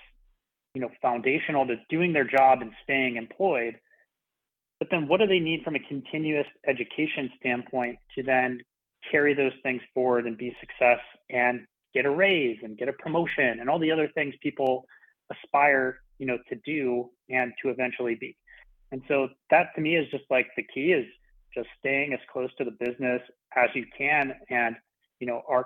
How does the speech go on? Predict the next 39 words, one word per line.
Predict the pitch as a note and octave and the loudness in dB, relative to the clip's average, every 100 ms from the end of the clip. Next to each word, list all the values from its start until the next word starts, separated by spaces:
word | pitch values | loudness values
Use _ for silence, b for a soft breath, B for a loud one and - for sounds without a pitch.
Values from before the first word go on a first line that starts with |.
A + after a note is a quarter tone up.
| - | 0
company, | B2+ C3+ C#3 C3 C3 | -2 0 -4 -4 -2
our | B2+ | -2
executives | A#2 - B2 - B2+ A#2+ - _ _ _ A#2 | -2 0 0 0 -4 -4 -6 _ _ _ -12
model | A#2 A#2+ C3 C3 | 4 6 6 4
this. | B2+ A#2+ - | 0 -2 -4
It's | G#2+ - _ _ | -16 -18 _ _
just | A#2 - - | -8 -6 -4
such | B2 - | -4 -4
an | B2 | -10
inspiring | A#2 - A#2+ A#2+ A#2+ A#2 | -10 2 4 4 0 -4
thing | C3+ A#2 | -8 -6
to | |
be | A2 | -6
a | A2+ | -8
part | - B2 A#2+ | 0 2 4
of | A#2 B2+ - _ A#2+ | 2 -2 -18 _ -8
as | A2 B2+ | -4 -4
they | A#2+ | -2
go | B2 | -2
and | A#2 | -2
do | A2+ | -8
Kaizens | - E3+ E3+ C#3 C3 A#2 G#2+ | -2 2 4 2 0 -2 -4
and | A2 - | -12 -6
Shin | F#3 F#3 | -2 -2
events | C#3 C3 A2+ - | 0 -2 -2 -6
and, | A2+ G#3+ - b b _ _ | -8 -8 -14 b b _ _
and, | B2+ A2+ _ _ _ _ | -10 -10 _ _ _ _
and | - B2+ C#3 | -6 -2 2
literally | F3 E3 D3 | 4 6 4
move | D3 F#3 D#3 | 8 8 8
the | C#3+ | 2
equipment | C#3 - F#3 F3 C3+ A#2+ | 0 2 2 2 -2 -4
and, | A2+ - | -8 -12
and | A#2+ | -6
help | C#3+ E3 - | -4 -4 -4
solve | D#3 C#3+ C#3 | 0 2 2
the | B2+ - | -4 -4
problems. | C#3 C#3 C3+ B2 A2+ - b b _ _ _ _ _ _ _ _ _ _ | 0 2 0 -4 -6 -16 b b _ _ _ _ _ _ _ _ _ _
That's | C#3 E3+ | 2 2